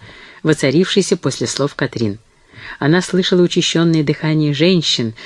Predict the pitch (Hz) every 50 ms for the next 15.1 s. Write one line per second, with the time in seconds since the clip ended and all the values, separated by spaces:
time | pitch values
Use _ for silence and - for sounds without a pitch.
0 | - - - - - 160 - 160 160 165 165 160 165 156 147 151 170 180 180 160
1 | 170 170 165 156 180 185 165 170 165 156 - - - 156 151 151 151 165 175 175
2 | 175 - _ _ - 156 147 147 143 170 175 160 165 156 - - 151 151 143 160
3 | 170 160 - 151 143 143 139 135 131 131 143 165 185 180 - - - 147 131 123
4 | 127 156 190 202 - - - - - - 170 156 143 - - 151 151 151 143 147
5 | 139 - - 139 127 120 113 104 104 101 104 - _ _ _ _ _ _ _ _
6 | _ _ _ - 135 123 - 175 202 220 202 196 196 196 185 175 165 180 175 165
7 | 143 135 131 131 120 110 107 104 - - - - - _ _ - 143 123 147 151
8 | 160 151 139 143 131 - - 139 - - - - 147 131 117 110 117 107 110 127
9 | 151 185 196 196 101 98 95 _ _ _ _ - - 139 135 139 135 - 170 151
10 | - 127 113 110 104 98 - _ _ _ _ _ _ _ - - - - - _
11 | - 151 143 143 139 135 - - 151 156 151 139 143 135 127 123 117 123 127 123
12 | 123 - - 127 120 113 113 - - 127 113 113 110 123 175 214 - _ _ _
13 | _ _ _ _ _ - 156 147 147 139 131 - - 185 214 208 208 202 196 -
14 | - 190 180 180 175 175 170 - - - - 147 139 - - 123 117 107 104 104
15 | 104